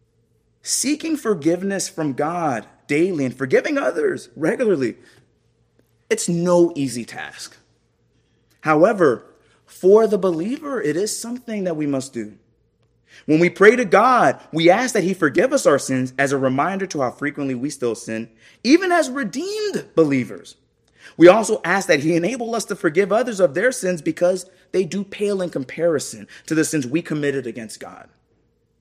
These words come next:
In forgiving others, we are choosing to not require that the offender pay the price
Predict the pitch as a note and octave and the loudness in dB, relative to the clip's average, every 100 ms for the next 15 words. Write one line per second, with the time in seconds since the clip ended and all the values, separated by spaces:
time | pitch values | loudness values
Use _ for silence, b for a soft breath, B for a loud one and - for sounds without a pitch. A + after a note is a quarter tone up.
0 | B B - D3 C#3+ D3+ G3 F#3 G3 E3+ | B B -6 -2 2 2 2 2 2 2
1 | C#3+ D#3 - G#3 G#3+ A3 G3+ D#3 D3 D3 | 2 0 0 -4 -2 -4 0 0 0 0
2 | D#3+ G#3 G#3+ - F#3 G#3 E3+ C3+ B2+ C3 | 0 -2 -6 -8 -6 -2 -2 -2 -2 -4
3 | - D3+ D#3+ C#3+ C#3 D#3+ D#3+ - C#3 F2 | -4 -6 -4 -6 -6 -6 -6 -6 -8 -8
4 | B2+ | -10